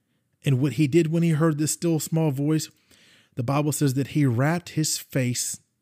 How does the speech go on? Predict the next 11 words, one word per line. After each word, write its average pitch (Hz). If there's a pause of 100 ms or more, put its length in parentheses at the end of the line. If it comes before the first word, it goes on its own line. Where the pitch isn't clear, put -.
(220)
in 120
his 104
mantle 127 (600)
and 117
went 139
out 139 (320)
and 110
stood 156
in 127
the 123
entering 127